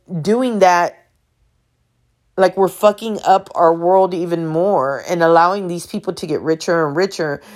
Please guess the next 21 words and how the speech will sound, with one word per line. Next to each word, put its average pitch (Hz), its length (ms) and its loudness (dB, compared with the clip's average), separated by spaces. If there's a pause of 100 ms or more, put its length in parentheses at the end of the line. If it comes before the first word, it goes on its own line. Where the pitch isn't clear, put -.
(460)
And 175 680 2 (220)
at 180 200 2
what 208 280 2
point 226 380 -4
do 185 80 -6
we 185 120 -8
step 170 300 -2
back 185 240 0
and 170 100 -6
say, 160 320 -6 (220)
like, - 340 -6 (260)
"I 196 120 2
don't 208 200 0
know 185 280 4
how 247 160 2
to 240 120 0
change 247 440 -4
it. 254 340 -4
I 180 60 -2
don't 165 420 -6
know." 214 560 2